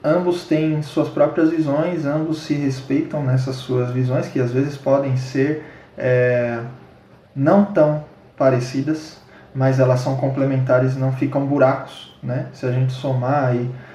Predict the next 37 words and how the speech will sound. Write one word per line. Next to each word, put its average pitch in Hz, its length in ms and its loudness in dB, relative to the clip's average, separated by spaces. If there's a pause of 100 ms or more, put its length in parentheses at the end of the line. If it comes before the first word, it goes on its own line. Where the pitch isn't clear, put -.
(240)
os 123 140 -4
argumentos 131 680 2
do 131 160 0
mestre 135 380 0
Mao 131 540 2
com 123 180 -2
os 123 80 -6
argumentos 123 460 0
da 120 120 -2
mestra 139 320 0
Tatá, 147 500 0
a 151 60 0
gente 147 280 -4
tem 139 360 -2 (400)
um 143 120 -4
todo. 123 360 0 (400)
Esse 143 300 -2
todo 151 500 0 (320)
é 131 460 2
o - 100 -6
que 139 140 -2
realmente 147 1120 2
torna 147 360 0
aí, 131 460 0
ao 156 220 0
meu 127 220 2
ver, 147 460 0
e 139 60 -4
acredito 127 420 -6
que - 100 -4
a, 120 280 0 (180)
ao 123 240 -2
ver 123 320 0 (120)
das 123 180 -4
pessoas 127 420 -2
que 127 140 -6
podem 123 640 -2